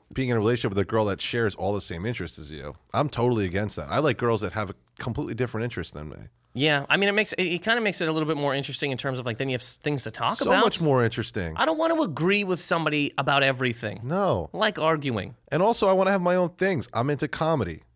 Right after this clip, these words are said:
Speaker 1: If
Speaker 2: Yeah.
Speaker 1: you're a hundred percent into comedy, I, I work in comedy. I gotta come home and now we have to talk about comedy still.
Speaker 2: Yeah,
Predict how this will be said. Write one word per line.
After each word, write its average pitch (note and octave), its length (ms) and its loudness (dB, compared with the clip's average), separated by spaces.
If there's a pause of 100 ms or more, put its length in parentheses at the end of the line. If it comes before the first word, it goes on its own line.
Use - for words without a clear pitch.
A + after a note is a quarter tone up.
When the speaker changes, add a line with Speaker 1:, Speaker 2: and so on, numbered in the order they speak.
Speaker 1:
If B2 80 0
Speaker 2:
Yeah. D3 120 4
Speaker 1:
you're F3+ 120 6
a E3 40 4
hundred E3+ 320 2
percent D#3 240 0
into C3 140 -2
comedy, C3 380 2
I, A2+ 220 0
I A#2 100 4
work C3+ 360 2
in G#2+ 100 -2
comedy. G2 340 -4
I A2+ 40 -2
gotta A2+ 120 -2
come C3 160 -4
home B2+ 260 0
and F#2+ 80 0
now G#2 180 -2
we A2 80 0
have G2 60 -6
to G#2 60 -10
talk G2 200 -4
about F2 200 -4
comedy A2 380 -4
still. D3+ 440 -2
Speaker 2:
Yeah, A2+ 220 -4